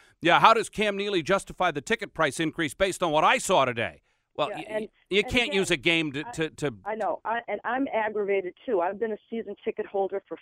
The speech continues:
Speaker 2: five years now, been very loyal to the team, and I know that they have put a lot of money into the team, hence, you know, a, a championship in two thousand and eleven, the Stanley Cup Finals last season. However, having said that,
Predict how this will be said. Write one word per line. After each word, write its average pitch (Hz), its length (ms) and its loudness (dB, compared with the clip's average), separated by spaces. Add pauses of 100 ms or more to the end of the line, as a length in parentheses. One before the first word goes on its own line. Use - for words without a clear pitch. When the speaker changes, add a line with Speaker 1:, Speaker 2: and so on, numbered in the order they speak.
Speaker 2:
five 208 300 -4
years 208 340 -2
now, 147 320 -8 (440)
been 160 160 -10
very 240 300 -4
loyal 220 640 -4 (360)
to 220 100 -12
the 240 120 -8 (160)
team, 196 400 -6 (360)
and 196 320 -4
I 202 160 -4
know 233 340 0
that 208 180 -4
they 196 140 -2
have 190 140 -8 (140)
put 302 220 -2
a 202 80 -2
lot 175 240 0
of 151 120 -10
money 156 340 -4
into 175 360 -6
the 180 40 -4 (100)
team, 196 260 -4
hence, 214 240 -4 (220)
you 190 80 -8
know, 156 200 -2 (420)
a, - 300 -8
a - 40 -2 (140)
championship 220 580 -2
in 185 180 -4
two 220 120 -6
thousand 165 360 -2
and 160 80 -8
eleven, 226 520 -2
the 170 60 -12 (100)
Stanley 175 300 -6
Cup 165 180 -12
Finals 190 360 -4
last 175 200 -2 (100)
season. 277 320 -2 (240)
However, 208 640 0
having 185 380 -4 (100)
said 269 200 -2 (100)
that, 160 240 -2